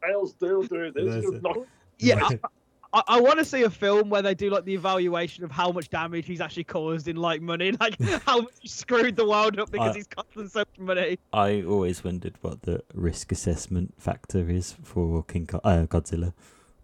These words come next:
Speaker 2: I reckon it's like
Speaker 3: J-, J-, Japan's insurance must be through the fucking roof.
Speaker 2: <laughs>
Speaker 3: It must be insane. <laughs> Okay, and the last one is Godzilla versus Superman.
Speaker 1: Uh, you know what? I'm gonna go with Superman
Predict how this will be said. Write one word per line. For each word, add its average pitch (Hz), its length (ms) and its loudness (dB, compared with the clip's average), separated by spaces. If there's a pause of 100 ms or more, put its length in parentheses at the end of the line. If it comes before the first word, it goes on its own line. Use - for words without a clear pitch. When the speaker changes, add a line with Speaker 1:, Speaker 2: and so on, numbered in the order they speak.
(360)
Speaker 2:
I 87 120 -10
reckon 87 280 -12
it's 92 140 -14
like 82 180 -10 (160)
Speaker 3:
J-, 226 200 -14
J-, 269 180 -8
Japan's 269 540 2
insurance 202 600 2
must 180 140 -4
be 202 80 -4
through 165 140 -4
the 127 80 -8
fucking 160 500 0
roof. 147 240 2
Speaker 2:
<laughs> 120 140 -2 (580)
Speaker 3:
It 285 240 -8
must 294 300 -2 (100)
be - 160 -20 (140)
insane. 240 580 -4 (680)
<laughs> 523 400 2
Okay, 220 340 0 (340)
and 214 300 0
the 226 220 -10
last 220 480 -2
one 180 360 0
is 165 320 -6 (280)
Godzilla 175 680 -2
versus 147 360 -6
Superman. 143 460 -8 (1700)
Speaker 1:
Uh, 117 480 4
you 117 120 2
know 117 180 4
what? 113 300 4
I'm 117 80 0
gonna 104 160 -4
go 104 140 4
with - 120 -4
Superman 92 560 -4